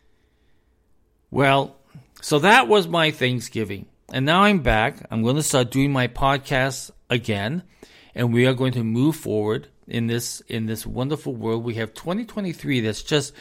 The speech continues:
a few weeks away. Can you believe it? Twenty twenty-three is here. Twenty twenty-two is about ready to end, and we're beginning a brand new, brand new season, brand new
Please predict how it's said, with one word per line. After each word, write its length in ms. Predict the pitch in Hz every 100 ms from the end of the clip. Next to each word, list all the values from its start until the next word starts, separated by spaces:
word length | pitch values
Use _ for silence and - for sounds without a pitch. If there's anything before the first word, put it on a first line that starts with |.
| - -
a 80 | 120
few 280 | - 160 185
weeks 360 | 151 180 160 143
away. 280 | 127 123
Can 240 | - 139 156
you 100 | 202
believe 460 | 190 151 165 160
it? 100 | 113
Twenty 380 | - 190 208 247
twenty-three 720 | 220 - 208 202 190 196 196
is 140 | 180 -
here. 160 | 196
Twenty 300 | 185 185 190
twenty-two 500 | 196 196 180 170 196
is 120 | 185 165
about 300 | 170 165 170
ready 200 | 175 170
to 180 | 151 -
end, 420 | 170 190 226 247 - _ _ _ _ _ _ _ _ _ _ -
and 140 | 117
we're 80 | 113
beginning 440 | 110 110 143 143
a 40 | 117
brand 560 | 113 139 143 143 127
new, 420 | 113 117 113 113 - _ _ -
brand 380 | 117 120 120 110
new 160 | 104
season, 500 | - - 101 98 95 -
brand 360 | - 127 127 117
new 320 | 110 107 107